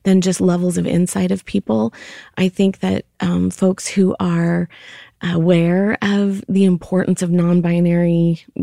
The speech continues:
um, thinking and living are probably pretty astute at finding good quality information and, and content online. But those who aren't, aren't. And so one of the things that I really, I, I really wish I could interview you,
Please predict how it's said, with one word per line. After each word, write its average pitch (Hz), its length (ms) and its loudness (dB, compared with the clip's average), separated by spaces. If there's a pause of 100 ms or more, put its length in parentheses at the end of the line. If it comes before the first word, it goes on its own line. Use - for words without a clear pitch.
(100)
um, 160 440 0 (220)
thinking 180 460 2
and 160 140 2
living 165 460 0 (580)
are 175 120 2
probably 180 380 0
pretty 170 240 -2
astute 170 580 -2
at - 200 -6
finding 180 520 2
good 175 260 -2
quality 170 760 -2
information 170 760 0
and, 165 300 -2
and 170 400 0
content 175 480 0
online. 170 500 0 (480)
But 190 120 0
those 185 200 2
who - 240 -2
aren't, 180 500 -2 (120)
aren't. 196 560 -2
And 190 160 2
so 190 100 2
one 202 160 2
of 196 60 0
the 190 100 0
things 180 360 0
that 180 300 -2
I 165 120 0 (180)
really, 196 460 0 (260)
I, 180 220 0
I - 120 0
really 196 380 0
wish - 240 -6
I - 100 -2
could - 200 -2
interview - 520 -6
you, - 280 -2